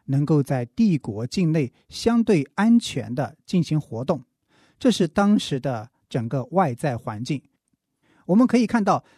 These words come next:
这些外在环境呢，有利于福音的传播和教会的建立。然而，光有外在的条件，就是我们刚刚所说的这些罗马帝国的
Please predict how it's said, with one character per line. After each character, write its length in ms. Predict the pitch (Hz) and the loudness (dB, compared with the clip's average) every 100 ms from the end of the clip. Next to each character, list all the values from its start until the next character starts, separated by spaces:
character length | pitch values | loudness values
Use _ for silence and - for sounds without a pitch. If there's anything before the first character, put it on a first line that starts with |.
| _ | _
这 140 | - 269 | -2 0
些 360 | 247 214 208 - | 4 4 2 -2
外 260 | - 254 156 | 4 4 4
在 320 | 131 185 135 | 2 2 2
环 320 | - 123 113 | -4 -8 -6
境 180 | 131 180 | -2 -2
呢， 140 | 151 147 _ - | -2 -4 _ 0
有 240 | 143 123 | 2 2
利 180 | 143 226 | 2 2
于 180 | 175 147 | 2 0
福 300 | 139 135 143 | -4 -6 -2
音 160 | 165 | 0
的 140 | 185 123 | 0 -4
传 360 | - 113 107 | -6 -8 -6
播 360 | 127 175 170 170 _ _ | -2 0 0 0 _ _
和 300 | - 113 113 | -12 -10 -4
教 280 | - 156 | 0 0
会 220 | 120 151 127 | -2 -6 -6
的 160 | 104 | -8
建 260 | - 160 135 | -6 -4 -2
立。 200 | 147 - _ _ _ _ _ _ _ _ _ _ _ _ _ | -4 -8 _ _ _ _ _ _ _ _ _ _ _ _ _
然 160 | 151 | -2
而， 160 | 156 127 - _ _ _ | 0 -2 -8 _ _ _
光 200 | 220 254 | 2 4
有 260 | 190 160 - | 4 0 -2
外 400 | 214 254 226 156 | 0 2 2 0
在 220 | 131 185 151 | -2 -4 -2
的 120 | 131 | -6
条 340 | - 120 101 | -8 -10 -10
件， 260 | 127 165 131 _ | -4 -4 -4 _
就 100 | - | -4
是 140 | 160 160 | -2 -2
我 140 | 139 | -2
们 180 | 117 120 | -4 -4
刚 200 | - 185 | -2 -2
刚 220 | 180 180 | 0 -2
所 280 | 175 - 110 | -2 -4 -8
说 220 | 107 165 | -4 -2
的 120 | 160 135 | 0 -2
这 160 | - | -2
些 240 | 147 139 131 | -2 -4 -4
罗 160 | 143 175 | -2 0
马 200 | 160 113 | -2 -4
帝 240 | 180 156 | -4 -4
国 220 | - 113 | -4 -6
的 160 | 131 | -6